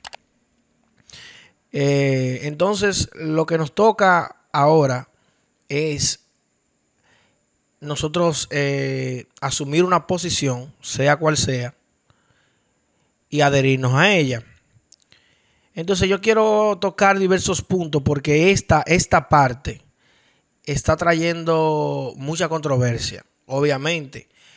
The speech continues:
entre los diferentes sectores. ¿Por qué? Porque cada quien está interpretando esta situación de manera distinta. Me explico.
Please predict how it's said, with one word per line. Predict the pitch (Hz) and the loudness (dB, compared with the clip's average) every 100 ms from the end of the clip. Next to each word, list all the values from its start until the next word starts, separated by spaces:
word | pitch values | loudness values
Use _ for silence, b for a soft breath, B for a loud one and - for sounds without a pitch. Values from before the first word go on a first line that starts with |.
| b | b
entre | - 143 135 | -10 -6 -4
los | 139 | -2
diferentes | 131 135 135 135 139 | -2 -2 -2 0 0
sectores. | 135 - 156 147 120 - - b b b b _ - | -2 2 4 4 2 -6 -10 b b b b _ 2
¿Por | 190 196 - | 4 4 2
qué? | 170 135 117 | 2 2 0
Porque | 147 147 143 156 151 143 _ _ - | -2 -2 -2 0 0 -2 _ _ 0
cada | 208 262 - | 2 2 0
quien | 190 175 160 | -4 -4 -4
está | 156 135 | -6 -4
interpretando | 165 170 170 165 151 147 139 147 | -4 -2 -4 -4 -2 -4 -4 -6
esta | - 151 | -4 -4
situación | 151 147 131 131 123 117 - _ _ b b b b | -4 -6 -6 -8 -10 -14 -20 _ _ b b b b
de | - 139 | -6 -4
manera | 135 139 143 | 0 0 0
distinta. | 131 - 123 110 120 123 - _ _ _ _ b b b b | 0 -4 -6 -6 -12 -14 -16 _ _ _ _ b b b b
Me | 131 131 | -6 -4
explico. | - 147 139 120 - | -2 2 2 0 -6